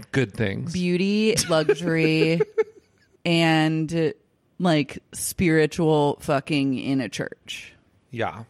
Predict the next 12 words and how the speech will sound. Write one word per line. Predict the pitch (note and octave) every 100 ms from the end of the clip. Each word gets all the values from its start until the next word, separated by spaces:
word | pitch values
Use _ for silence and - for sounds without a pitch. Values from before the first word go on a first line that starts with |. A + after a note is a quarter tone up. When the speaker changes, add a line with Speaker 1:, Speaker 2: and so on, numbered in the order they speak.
| -
Speaker 2:
Yeah. | C3 D#2+ - _ _ _ _ -
Like | D#3+
Speaker 1:
It's | D3+
for | F3
Speaker 2:
you |
and | D#3+
Speaker 1:
people | E3 F#3+
Speaker 2:
me. |
Speaker 1:
that | F#3 G#3+
wanna | C#3 C3+ C3+
get | B2 A#2 A2+ - _ _ _ _ _
plowed | - - A2+ G#2 G#2 G2 G#2+